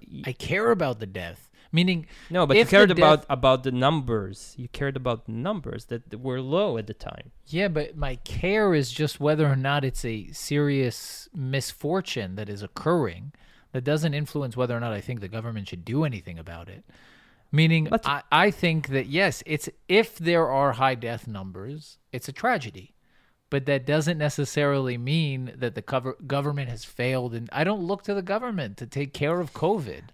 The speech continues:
Speaker 1: But let me ask you this. Oh, we argued about it also on WhatsApp, and we'll get to there. But, but how can you explain that if you look at the modern countries, okay, the O E C D countries, out of those countries,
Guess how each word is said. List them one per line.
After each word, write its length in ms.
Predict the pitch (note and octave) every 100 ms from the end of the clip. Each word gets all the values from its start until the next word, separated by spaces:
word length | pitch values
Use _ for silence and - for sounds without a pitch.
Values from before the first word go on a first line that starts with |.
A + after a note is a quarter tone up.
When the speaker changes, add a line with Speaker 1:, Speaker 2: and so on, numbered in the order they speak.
| -
Speaker 1:
But 140 | A#3+
let 160 | D#4+ F4+
me 80 |
ask 240 | D4+ A#3+ -
you 60 |
this. 440 | E3+ D#3+ G#2+ - -
Oh, 160 | - -
we 160 | - F3
argued 380 | D#3 F#3+ F3 C#3
about 240 | B2 B2
it 80 | A2+
also 340 | C3 B2+ B2+
on 100 | A2
WhatsApp, 440 | A2 A#2+ - G2+ G#2
and 160 | G#2
we'll 120 | G#2 G#2
get 260 | A#2 A#2
to 420 | - A2 G2+ G#2 - - - C#3
there. 320 | B2+ C3 A2+
But, 240 | G#2 A2+ _ -
but 100 | C#3 - - - - - _ _ _ _
how 300 | - - C#4+
can 160 | D#4 C#4+
you 100 | A3+
explain 680 | - - C#3+ A#2 A2+ A#2+ A#2+
that 280 | A#2+ A2 - -
if 140 | F3+
you 60 | F#3+
look 160 | A3
at 80 | G3
the 340 | D#3 C3+ B2 - _
modern 500 | D3 C#3+ D3 C#3 A#2+
countries, 500 | G#2+ G#2 F#2 - G2+
okay, 220 | G2+ - C3
the 140 | A#2+
O 100 | A#2+
E 60 | A#2
C 180 | -
D 140 | A2 A2+
countries, 600 | - - - - - - -
out 140 | D3
of 220 | C#3 B2 - C3+
those 280 | D#3+ F#3
countries, 560 | - F2 - - B2+ -